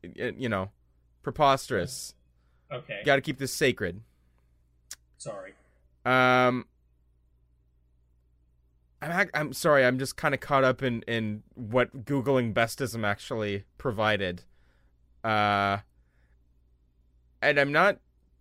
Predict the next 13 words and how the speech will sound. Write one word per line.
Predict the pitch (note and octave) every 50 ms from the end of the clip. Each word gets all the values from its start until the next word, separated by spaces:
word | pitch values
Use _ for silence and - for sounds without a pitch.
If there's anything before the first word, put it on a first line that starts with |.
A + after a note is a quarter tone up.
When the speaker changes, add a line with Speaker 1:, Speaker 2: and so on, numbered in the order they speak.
| _ _ _
Speaker 1:
sh-, | - - - - - - - - - - - - - - - - - - _ -
oh, | D3 D3+ D#3 D#3+ D#3+ D#3 D3 C#3+ C#3+
okay, | C#3 - D3 B2
I | A#2+ B2+
see | C3 - - C3
what | A#2 A2 A2+
happened. | G#2+ G2 - - G2 F#2 - - - -
Yeah, | - E3+ E3+ E3
it's, | D#3 F3 F3 F3 -
it's | - F#3 F3+ -
not | G#3 A#3 B3+
a | A#3
thing. | F3+ - A#3 G#3 C#3+ G2+ F#2